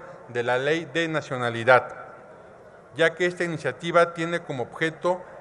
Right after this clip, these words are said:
permitir la ratificación de documentos oficiales de una persona sin encasillar a una persona solo como hombre o mujer, pues el posicionamiento no binario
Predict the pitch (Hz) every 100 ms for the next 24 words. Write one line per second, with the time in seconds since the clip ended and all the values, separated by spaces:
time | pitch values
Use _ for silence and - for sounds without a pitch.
0 | - - 120 123 120 156 160 170 156 127
1 | 110 - - 120 - 160 170 156 135 -
2 | 131 147 160 180 170 147 - 120 - 156
3 | 165 160 135 139 160 160 143 117 160 156
4 | 160 160 - - - - - 143 131 123
5 | 123 - 139 147 160 165 - 127 131 156
6 | 156 160 - 156 160 156 151 147 156 156
7 | 135 127 143 147 143 147 - - - -
8 | 127 131 131 - 180 170 - - - -
9 | - - - - 117 135 117 123 - -
10 | 123 131 151 175 175 180 175 135 135 156
11 | 175 175 170 156 156 160